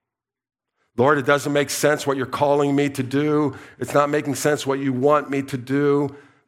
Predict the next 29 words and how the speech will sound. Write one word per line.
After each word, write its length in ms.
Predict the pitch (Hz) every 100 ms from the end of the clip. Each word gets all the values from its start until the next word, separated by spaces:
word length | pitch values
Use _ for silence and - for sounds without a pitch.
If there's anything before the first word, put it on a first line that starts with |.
| 120
But 220 | 147 139
Lord, 600 | 151 151 151 151 143 - - _ _ _ _ _ _ _ _ _ _ _ _ _ -
if 120 | 123
you 120 | 160
say 240 | - 101
so." 360 | 87 - 87 107 - _ _ _ _ _ _ _ _ _ _ _
Look 160 | 123 123
what 100 | 123
he 60 |
says, 400 | 113 120 110 - - _ _ _
"I'll 200 | - 123
let 200 | 135 139
down 200 | 139 131
the 100 | 123
nets 320 | 117 127 123 -
again." 380 | 98 87 82 - _ _ _ _ _ _ _ _ _
So 180 | 113 110
they 120 | 110
do 240 | 113 131
this. 480 | 110 90 - - - _ _ _ _ _ _
Verse 260 | 117 131 -
six 340 | - 139 -
of 60 | 117
that 160 | 120
passage 520 | 117 120 123 120 120 113
in 160 | 110
Luke 220 | 117 120
five 560 | 120 - 113 107 104 101
says, 440 | - 113 107 -